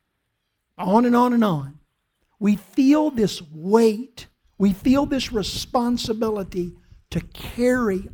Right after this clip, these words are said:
all of these issues and problems and needs. I would just remind us,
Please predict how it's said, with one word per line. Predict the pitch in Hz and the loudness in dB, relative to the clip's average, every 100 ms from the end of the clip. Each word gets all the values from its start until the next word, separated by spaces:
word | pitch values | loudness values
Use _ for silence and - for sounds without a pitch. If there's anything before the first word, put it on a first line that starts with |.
| - | -14
all | 208 233 269 302 | -4 0 2 2
of | 320 | 0
these | 294 285 233 - | 0 0 -2 -10
issues | 285 240 - 247 202 180 | -4 -2 -2 -4 -6 -8
and | 175 160 | -12 -14
problems | - - 226 220 185 156 135 160 - _ _ _ | -18 -10 -8 -8 -12 -18 -18 -18 -18 _ _ _
and | - 175 175 | -8 -6 -6
needs. | 190 185 156 147 - - - _ _ _ _ _ _ _ _ - _ _ _ _ _ _ - | -6 -8 -10 -16 -20 -20 -20 _ _ _ _ _ _ _ _ -20 _ _ _ _ _ _ -8
I | 208 247 | 0 0
would | 294 | 0
just | 247 294 - | -2 -4 -4
remind | 269 254 233 214 214 165 | -4 -2 0 -2 -8 -10
us, | 160 - - - | -12 -16 -20 -20